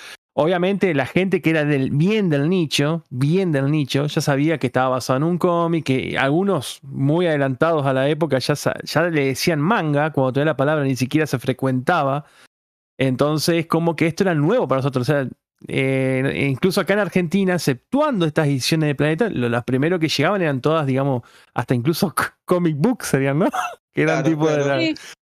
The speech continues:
Speaker 2: Bueno,
Speaker 1: pero
Speaker 2: y, y, y por eso, Sari, no había tanta exquisitez en el público en esa época, ¿no? Vos fijate, eh, ahora vamos a, a la, a los comic books tan, tan sufridos en esa época, ¿no?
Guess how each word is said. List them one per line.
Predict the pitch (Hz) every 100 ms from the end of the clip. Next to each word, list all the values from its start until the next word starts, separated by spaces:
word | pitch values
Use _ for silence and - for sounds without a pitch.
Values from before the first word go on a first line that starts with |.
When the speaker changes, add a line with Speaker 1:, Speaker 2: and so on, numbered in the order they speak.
| _ _
Speaker 2:
Bueno, | - - 135 135
Speaker 1:
pero | 131 127 127
Speaker 2:
y, |
y, | 156 - - 143
y |
por | 127 147
eso, | 196 196
Sari, | 190 190
no | 151
había | 151 151
tanta | 147 156 156 -
exquisitez | 131 - 123 123 107 143 160 -
en | - 113
el | 110 104
público | 151 139 120
en | 117
esa | 127 143
época, | 160 - 104
¿no? | 123
Vos | 143 135
fijate, | 127 - 143 151 -
eh, | 113 104 101 101
ahora | 104 123
vamos | 123 127 120
a, | 107
a | 98
la, | 98 98 -
a |
los | 101
comic | - 131 120
books | 117 131 - - -
tan, | 123 120 107 98 -
tan | 123
sufridos | 120 120 143 131 113
en | 120
esa | 113 123
época, | 135 131 117
¿no? | 139 202